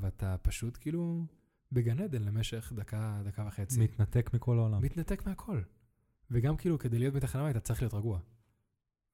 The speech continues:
Speaker 1: וגם להיות מתחת למים מרגיע אותך, זה סוג של מעגל כזה. ורציתי להראות לאנשים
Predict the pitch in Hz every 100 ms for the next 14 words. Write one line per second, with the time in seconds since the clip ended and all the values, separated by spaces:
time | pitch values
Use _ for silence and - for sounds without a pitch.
0 | 110 110 104 110 117 113 110 110 123 123
1 | 135 113 107 104 120 117 - 92 90 -
2 | - 107 101 98 98 104 101 87 - _
3 | - - - - - 131 117 110 160 175
4 | 170 170 180 185 175 - 226 208